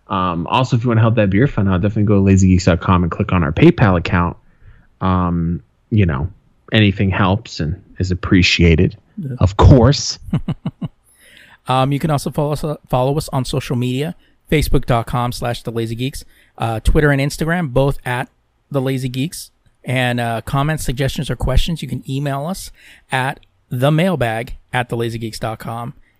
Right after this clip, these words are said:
Speaker 2: And, um, you can be sure, you can check out, um, some of our older episodes of th-, not just this podcast, but which are eventually going to be on,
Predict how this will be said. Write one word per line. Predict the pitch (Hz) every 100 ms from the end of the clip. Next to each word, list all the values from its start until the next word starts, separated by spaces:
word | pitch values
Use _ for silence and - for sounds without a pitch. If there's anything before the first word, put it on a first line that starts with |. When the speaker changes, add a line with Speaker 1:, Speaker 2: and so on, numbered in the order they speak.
| _ -
Speaker 2:
And, | 139 131 127
um, | 127 120 113 - - _ _ _
you | 196
can | 208
be | 196
sure, | 202
you | - 226
can | 233
check | 190 202 196
out, | 185 175
um, | 139 135 127 123
some | 165
of | 147 139
our | 135
older | 127 139 135
episodes | 139 - - 156 147
of | 127 110 113 - -
th-, | 123 -
not | 139 143
just | 139 -
this | 131
podcast, | - 127 120 - 117 113 -
but | 113 110 _ _ _ -
which | 143 147
are |
eventually | 123 131 123 117
going | 117 117
to |
be | 113 113
on, | 110 113 110